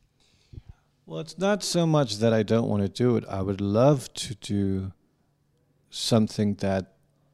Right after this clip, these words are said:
is as giant as some of these I Ps are, and they're fascinating to me. And, and I sometimes watch them on planes because it gives me great satisfaction when I fly.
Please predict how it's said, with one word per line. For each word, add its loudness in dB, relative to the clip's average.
is -6
as -4
giant -2
as -14
some -8
of -10
these -12
I -8
Ps -6
are, -2
and -10
they're -10
fascinating -4
to -18
me. -12
And, -14
and -16
I -12
sometimes -10
watch -4
them -12
on -8
planes -2
because -16
it -14
gives -6
me -4
great -4
satisfaction -10
when -14
I -10
fly. -8